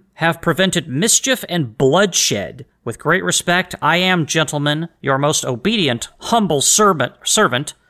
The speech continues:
Benjamin Franklin," end quote. So again, he's talking about this,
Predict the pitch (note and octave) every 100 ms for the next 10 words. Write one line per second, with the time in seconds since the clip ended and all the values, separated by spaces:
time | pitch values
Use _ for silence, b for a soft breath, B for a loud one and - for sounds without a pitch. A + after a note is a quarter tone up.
0 | _ - E3+ - E3 E3+ D#3+ - D3 B2
1 | - - B2+ C3 - G2 - _ - G3
2 | G3+ G#3 G3 - F#3 F3 F3 D#3 D3+ C#3+
3 | - C3+ -